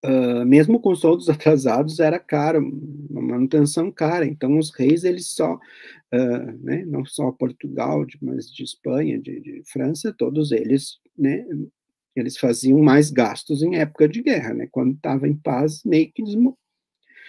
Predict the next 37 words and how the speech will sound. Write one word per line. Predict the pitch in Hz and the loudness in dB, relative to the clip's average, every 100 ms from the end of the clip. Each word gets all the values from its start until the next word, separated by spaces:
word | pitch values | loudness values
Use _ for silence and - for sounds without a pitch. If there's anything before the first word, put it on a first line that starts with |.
| - _ | -20 _
desmobilizava | - 143 147 143 156 165 147 131 151 160 | 4 8 8 8 6 4 2 2 2 4
os | 160 170 165 | 4 2 0
exércitos. | 175 214 170 147 139 - - - - | -2 2 2 2 0 -8 -16 -16 -12
Então, | 135 113 - 135 156 151 143 147 _ _ _ _ _ _ _ - 127 | -10 -6 0 2 4 0 -4 -10 _ _ _ _ _ _ _ -2 4
isso | 135 160 | 4 6
é | 180 | 4
constante | 196 170 185 175 | 4 4 4 4
também, | - 208 214 | 4 4 4
a | |
gente | 208 196 | 4 2
vê | 190 | 2
na | 190 | 4
documentação, | 190 - 190 202 220 - 202 175 | 2 2 2 4 2 4 2 2
tipo, | - 165 175 156 _ - - - _ | 2 2 2 0 _ -20 -20 -20 _
quando | - 175 247 | 4 6 6
estoura | - 180 190 | 4 6 6
uma | 208 170 | 4 2
guerra | 160 156 156 151 | 6 8 8 4
com | 151 156 156 | 0 2 4
a | |
Espanha, | 151 - - 175 277 247 139 151 _ _ | 2 2 6 8 8 6 4 -6 _ _
ou | - 165 | 6 6
se | 170 | 6
teme | 185 - 185 214 | 0 4 4 4
um, | 185 170 156 156 | 2 2 0 -2
um | 147 | -2
ataque | 147 156 156 156 160 | 0 2 2 2 -4
de | 139 | -4
corsários | 139 147 147 - 143 143 131 - | 0 0 0 -2 0 0 0 -2
franceses, | 147 139 139 - 143 180 165 131 - | 0 0 0 2 4 4 0 -6 -10
né, | 131 147 156 | -8 -6 -8
como | 151 139 | -8 -8
aconteceu | 139 135 135 - 143 | -6 -4 -6 -2 0
no | 135 127 | 0 -2
Rio | 135 | -6
de | 131 | -6
Janeiro, | 143 131 131 | -4 -2 -2